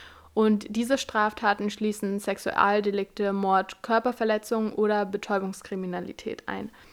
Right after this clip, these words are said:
Teilweise kann es aber auch bei Diebstählen, Bankräubern und Dealern dazu kommen, dass sie in Sicherungsverwahrung irgendwann landen.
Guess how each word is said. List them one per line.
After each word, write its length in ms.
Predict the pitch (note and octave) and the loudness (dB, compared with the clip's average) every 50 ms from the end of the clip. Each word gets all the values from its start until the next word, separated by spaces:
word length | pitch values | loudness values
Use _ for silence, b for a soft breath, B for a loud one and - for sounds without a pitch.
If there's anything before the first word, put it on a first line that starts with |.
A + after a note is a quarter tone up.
| b b b b b b | b b b b b b
Teilweise 720 | - - A#3 A3+ A#3+ B3 A#3+ B3 A#3+ B3 A#3+ B3 B3+ C4 | -2 2 4 6 6 6 6 6 6 6 6 4 4 4
kann 260 | B3+ - A3+ A3+ A3 | 2 2 2 2 4
es 140 | A3+ A3+ - | 2 0 -2
aber 360 | - - G#3 G3+ G#3 G3 - | -4 -4 0 0 2 2 4
auch 240 | - G3 G3+ G3+ - | 4 4 4 2 0
bei 380 | - - F#3+ F#3+ F#3+ F#3+ G3 G3+ B B B | 0 0 2 2 2 -2 -2 -6 B B B
Diebstählen, 720 | - A#3 A#3+ A#3+ - - - - G#3+ G#3 G3+ G3+ G3+ G3+ | -2 -2 -2 -2 -4 -4 0 2 2 2 2 0 0 2
Bankräubern 800 | G3 G3+ G3 G#3 G#3+ G#3+ - - G3 F#3+ F#3+ F#3+ F#3+ F#3 F#3 F#3 - - | 4 4 4 4 4 0 0 0 0 2 2 2 2 0 0 0 -2 -2
und 380 | G3+ G#3 G3+ G3+ - - - - | 0 0 0 0 -2 -8 -4 -2
Dealern 400 | G#3 G#3 A3 G#3 F3+ E3 F3 F3 | 0 2 2 4 2 2 2 0
dazu 280 | - - - - G#3 | -4 -4 -4 -6 -8
kommen, 440 | G3+ - - F#3+ F#3 F#3 F#3 G3 G3 | -6 -2 0 0 2 2 0 -2 0
dass 240 | F#3+ F#3 F#3 - - | 0 0 0 -2 -8
sie 100 | - F#3 | -8 -6
in 340 | - - G3 F#3+ F#3+ F#3+ G3+ B B B B B B | -4 -2 -2 -2 -4 -4 -6 B B B B B B
Sicherungsverwahrung 1080 | - A3 G#3+ - G#3 F3+ F#3 F3+ F#3 F3+ - - F#3 F3 F3+ F3 - G2 - G3 G3+ - | 2 2 4 4 4 2 2 -2 -4 -6 -4 -4 -2 0 0 0 0 0 0 -4 -4 -4
irgendwann 420 | - G#2+ G#2 G3 G3 G#3 - G3 | -2 -2 -2 -4 -4 -6 -6 -6
landen. 580 | G3+ G#3+ - G#3+ G#3+ A3 G#3+ - A3+ A3+ A3+ A#3 | -6 -6 -6 -6 -6 -8 -10 -10 -10 -10 -10 -10